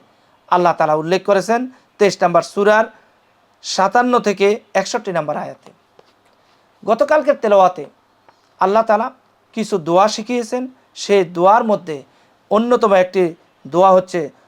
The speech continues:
"রব্বিগফির ওয়ারহাম ওয়া আনতা খায়রুর রাহিমিন।" আল্লাহ তাআলা বলেন, "হে আমার পালনকর্তা, ক্ষমা করুন ও রহম করুন,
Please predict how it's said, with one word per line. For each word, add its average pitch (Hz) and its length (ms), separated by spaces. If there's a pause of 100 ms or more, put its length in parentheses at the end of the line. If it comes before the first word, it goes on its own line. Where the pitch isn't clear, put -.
(180)
"রব্বিগফির 190 960 (320)
ওয়ারহাম 208 560 (280)
ওয়া 151 160
আনতা 202 560 (320)
খায়রুর 165 600
রাহিমিন।" 165 840 (300)
আল্লাহ 202 200
তাআলা 190 220
বলেন, 247 380 (500)
"হে 262 140
আমার 269 380
পালনকর্তা, 269 840 (960)
ক্ষমা 277 300
করুন 277 460 (240)
ও 202 120
রহম 226 340
করুন, 208 320